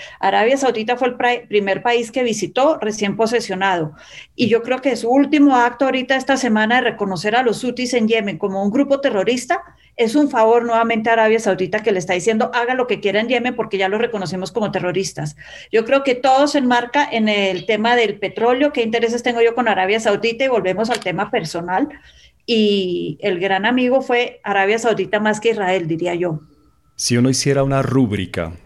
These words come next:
Speaker 2: que es esta herramienta que se está utilizando para poder evaluar a los estudiantes, si uno diseñara una rúbrica en la que tiene el estilo, la forma, tiene los resultados,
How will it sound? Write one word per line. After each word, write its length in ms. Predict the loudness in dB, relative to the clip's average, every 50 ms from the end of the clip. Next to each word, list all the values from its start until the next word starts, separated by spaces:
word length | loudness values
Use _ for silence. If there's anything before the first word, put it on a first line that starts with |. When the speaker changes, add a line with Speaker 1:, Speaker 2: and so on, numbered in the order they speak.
| -20 -16
Speaker 2:
que 100 | -12 -10
es 60 | -10
esta 200 | -10 -6 -4 -4
herramienta 420 | -2 -2 -4 -6 -8 -8 -8 -10 -10
que 160 | -10 -10 -10
se 80 | -10
está 180 | -8 -6 -6 -6
utilizando 640 | -4 -4 -4 -4 -4 -4 -4 -4 -4 -4 -6 -8 -8
para 300 | -8 -8 -8 -8 -10 -12
poder 380 | -16 _ _ -8 -8 -4 -4 -2
evaluar 480 | -2 -2 -2 -2 -2 -2 0 0 -2
a 60 | -2 -4
los 160 | -4 -6 -8
estudiantes, 720 | -10 -10 -10 -10 -10 -10 -10 -12 -14 -18 -18 -16 -16 -14 -14
si 140 | -12 -8 -4
uno 100 | -2 -2
diseñara 400 | -2 0 -2 -2 -2 -2 -2 0
una 160 | 0 -2 -2
rúbrica 720 | 0 2 0 2 2 0 -2 -2 -2 -2 -2 -2 -2 -4 -8 -16 -20 -20 -20 _ _ -6
en 140 | -4 -2
la 120 | -2 -2 -4
que 140 | -4 -8 -8
tiene 600 | -6 -4 -4 -4 -2 -2 -2 -2 -2 -2 -4 -6 -12 -20 _ _ -10
el 160 | -6 -6 -4
estilo, 500 | -6 -6 -8 -2 0 0 0 2 0 -4
la 100 | -8 -10
forma, 520 | -8 -4 -2 -2 -2 -2 -4 -6 -10 -12 -14 _ _ _ _ _ -20 -20 -20 -20 _ _ _ _
tiene 460 | -8 -4 -2 -2 -2 -2 -2 -2 -2 -2
los 160 | -2 -4 -4
resultados, 1000 | -6 -8 -8 -8 -10 -12 -8 -4 -2 -2 -2 -2 -2 -6 -8 -10 -12 -12 -14 _